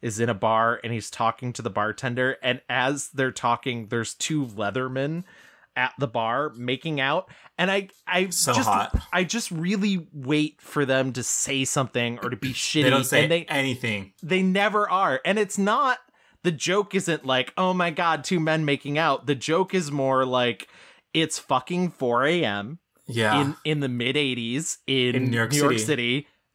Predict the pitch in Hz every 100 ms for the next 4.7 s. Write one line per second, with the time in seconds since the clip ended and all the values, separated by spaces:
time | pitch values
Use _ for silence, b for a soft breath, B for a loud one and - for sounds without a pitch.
0 | 117 147 156 156 185 139 165 143 143 139
1 | 123 120 120 131 104 123 143 131 - -
2 | _ - 147 156 156 165 180 165 180 185
3 | 190 175 170 165 170 170 170 156 160 165
4 | 139 139 - 131 120 117 117